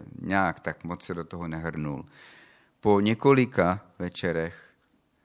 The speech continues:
když zjistil, že vlastně to není formální modlitba, že se modlíme jeden za druhého, že se modlíme za naše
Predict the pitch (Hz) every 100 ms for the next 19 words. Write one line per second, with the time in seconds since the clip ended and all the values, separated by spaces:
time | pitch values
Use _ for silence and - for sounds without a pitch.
0 | _ - 90 85 98 107 - 90 80 76
1 | 87 90 92 - 101 92 90 85 - _
2 | _ _ - 110 117 135 104 - 101 101
3 | 98 90 82 80 78 80 76 76 67 65
4 | 65 - _ _ _ _ _ _ 98 95
5 | 107 110 - - 123 123 139 143 131 127
6 | 127 107 113 113 113 110 98 95 117 113
7 | 120 131 131 120 113 120 117 - 120 113